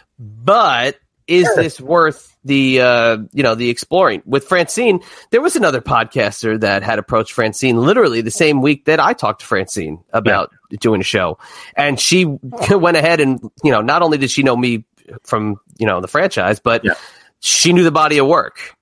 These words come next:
Speaker 1: And
Speaker 2: Right.
Speaker 1: she was basically like, "Well, I'm not gonna go with this other dude because doesn't really have a big audience." So, um, you know, it, it's, there's, there's a ton of people out there. You know, there's still, there, there's, I could still go back with Russo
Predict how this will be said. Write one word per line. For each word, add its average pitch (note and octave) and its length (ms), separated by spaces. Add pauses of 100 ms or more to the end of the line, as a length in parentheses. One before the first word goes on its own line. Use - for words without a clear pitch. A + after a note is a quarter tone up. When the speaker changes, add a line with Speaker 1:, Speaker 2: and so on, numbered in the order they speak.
(120)
Speaker 1:
And B2 240
Speaker 2:
Right. - 100
Speaker 1:
she C3 240
was A#2+ 120
basically B2+ 360
like, A2+ 160
"Well, G#2 100
I'm G#2 120
not D#3 120
gonna C#3+ 140
go C#3 100
with A#2+ 140
this A2+ 120
other D3 180
dude G#2 260
because A2 480 (320)
doesn't C3+ 240
really B2+ 160
have B2 100
a A#2+ 60
big A#2+ 160
audience." A2 560 (100)
So, D3 540 (400)
um, A#2+ 520 (600)
you D3+ 60
know, E3+ 180
it, C3+ 220
it's, - 400
there's, D3 240
there's F#3+ 200
a G3+ 60
ton - 320
of - 80
people G2 300
out F2+ 200
there. F2+ 220
You C#3 100
know, F3+ 100
there's G#3 200
still, A#3+ 240 (120)
there, F3+ 160
there's, F#3+ 380 (140)
I A3+ 80
could - 160
still B3+ 260 (300)
go A3 140
back G#3 260
with G3 160
Russo C#3+ 480